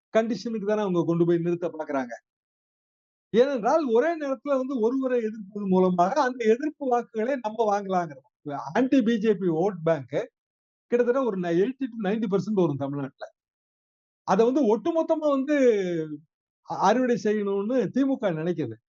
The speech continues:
அதனாலதான் அவங்க எப்பவுமே ஆன்டி பி ஜே பி மட்டும்தான் அவங்க பேசுறாங்க. அதனாலதான் வந்து கொ-, ஜெயலலிதாவுக்கு கொஞ்சம் ஒரு, அ, ஒரு அணுக்கம் காட்டுறது, எம் ஜி ஆரை புகழ்ந்து பேசுவது, இதெல்லாம் அதனாலதான் நடக்குது. அதே நேரத்துல சமூக நீதி, இப்ப வி பி சிங் சிலை திறக்க போறாங்க.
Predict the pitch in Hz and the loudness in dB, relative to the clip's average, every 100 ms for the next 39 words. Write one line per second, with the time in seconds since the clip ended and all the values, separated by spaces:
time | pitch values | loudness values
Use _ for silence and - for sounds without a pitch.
0 | - 170 226 240 254 285 208 151 131 131 | 0 2 4 0 -2 -4 -6 -8 -6 0
1 | 131 143 143 - 269 254 302 220 247 247 | 2 2 0 2 2 2 -2 -2 -2 -4
2 | 208 196 202 180 165 165 185 208 151 147 | -4 0 0 0 -6 -6 -4 -4 -2 -2
3 | 156 151 139 120 - _ _ _ _ _ | -2 -4 -8 -8 -14 _ _ _ _ _
4 | - 180 254 277 277 294 277 262 277 277 | -6 0 2 4 2 0 -2 -4 -2 0
5 | 254 214 196 208 180 214 220 214 202 175 | 0 0 2 2 2 0 0 0 -2 -6
6 | 165 185 180 175 170 165 165 - 175 170 | -6 -4 -2 0 2 0 -2 -4 0 2
7 | 165 147 _ _ - 160 170 170 165 175 | 2 -2 _ _ -6 -2 0 0 0 -2
8 | 202 196 170 165 156 156 147 170 180 175 | -4 -4 -2 -2 -2 -6 -2 -2 -2 -2
9 | 160 170 180 180 170 165 160 165 156 151 | 0 0 0 0 0 -2 -4 -2 -2 -4
10 | 151 147 139 156 160 - _ _ _ 190 | -6 -6 0 4 4 0 _ _ _ -2
11 | 196 208 208 175 190 190 185 185 139 139 | 0 2 2 0 -2 -4 -2 -4 -4 -6
12 | 131 127 170 214 208 202 185 196 180 185 | -6 0 2 2 2 -4 -4 -4 -2 -2
13 | 190 180 175 170 160 190 190 - 170 - | 0 0 0 0 -2 -4 -8 -14 -10 0
14 | 170 170 165 160 156 139 131 | 2 2 2 0 0 -2 -4